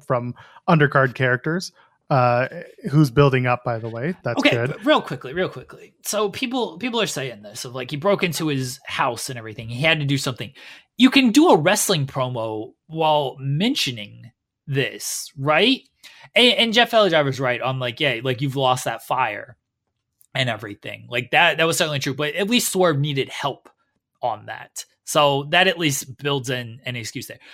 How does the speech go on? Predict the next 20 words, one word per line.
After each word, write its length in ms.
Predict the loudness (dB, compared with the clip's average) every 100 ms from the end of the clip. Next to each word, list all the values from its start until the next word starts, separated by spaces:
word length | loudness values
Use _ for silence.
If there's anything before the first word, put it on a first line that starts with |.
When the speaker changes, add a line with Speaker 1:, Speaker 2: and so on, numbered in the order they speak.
| -10
Speaker 2:
So 120 | -4
you 140 | -2 -2
can 140 | 0
do 180 | 4 4
this 180 | 2 0
wrestling 360 | -2 0 -4
promo 260 | -2 -2 -2
of, 80 | -4
like, 140 | -6
you 80 | -4
broke 180 | -6 -6
into 140 | -8
his 100 | -6
house 260 | -6 -6 -8 -18 -14 0
and 140 | 0 2
still 340 | 0 2 2
do 200 | 2 0
these 260 | 0 -2 -2
deep 360 | -4 -6 -8
cuts 520 | -2 -2 -2 -8 -12